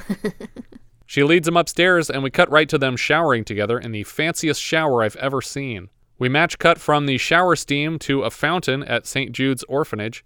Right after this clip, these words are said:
where Joan apparently volunteers annually to hand out Christmas presents to the children, coincidentally in front of cameras.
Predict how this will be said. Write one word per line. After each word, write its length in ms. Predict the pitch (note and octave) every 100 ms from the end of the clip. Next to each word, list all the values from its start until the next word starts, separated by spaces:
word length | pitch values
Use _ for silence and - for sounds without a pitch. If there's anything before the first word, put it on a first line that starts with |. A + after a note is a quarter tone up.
| _
where 160 | A#2 G#2+
Joan 400 | A#2 D3 C#3 C3+
apparently 420 | - C3 C3 A#2
volunteers 540 | A#2+ B2 A#2+ B2+ A#2
annually 560 | - B2+ D3+ G#2 G2 G2+
to 160 | - G2+
hand 180 | A2+ A2
out 180 | A2+
Christmas 380 | - F3 - A#2
presents 400 | - G#2+ A#2 A2+
to 100 | -
the 100 | A2+
children, 480 | - D3+ C#3+ G#2 - _ _
coincidentally 600 | - C3+ B2+ B2 A#2+ A#2 G2+
in 60 |
front 180 | F#2+ G#2
of 80 | -
cameras. 520 | G#2+ G2 F#2 -